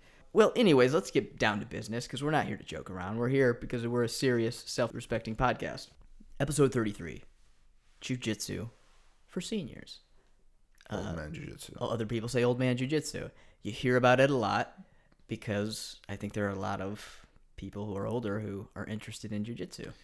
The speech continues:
Speaker 2: Absolutely. In America, it's very common. Um, it's actually, I think, m-,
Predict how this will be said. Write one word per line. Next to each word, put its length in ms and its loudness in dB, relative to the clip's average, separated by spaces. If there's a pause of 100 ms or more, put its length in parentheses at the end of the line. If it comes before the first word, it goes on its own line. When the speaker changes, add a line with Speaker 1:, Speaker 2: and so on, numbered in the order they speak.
(280)
Speaker 2:
Absolutely. 460 -8
In 80 -2
America, 360 2
it's 140 -2
very 220 2
common. 480 -4 (200)
Um, 220 -6
it's 140 -6
actually, 280 -2
I 40 -4
think, 160 -2
m-, 240 -6